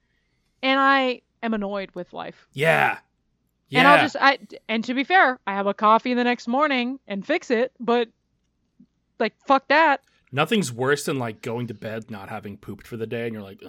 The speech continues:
Speaker 2: "Ugh."
Speaker 1: Like, ugh.
Speaker 2: <sighs> You're not a, you're not a person anymore. You're just, like,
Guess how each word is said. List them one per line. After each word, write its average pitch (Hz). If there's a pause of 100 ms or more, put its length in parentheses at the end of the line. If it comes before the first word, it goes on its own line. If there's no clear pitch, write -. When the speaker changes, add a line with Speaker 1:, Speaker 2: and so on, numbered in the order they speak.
(120)
Speaker 2:
"Ugh." 101 (1300)
Speaker 1:
Like, 269 (120)
ugh. 202 (280)
Speaker 2:
<sighs> -
You're 139
not 139
a, 120
you're 131
not 131
a 123
person 123
anymore. 123
You're 113
just, 110
like, 107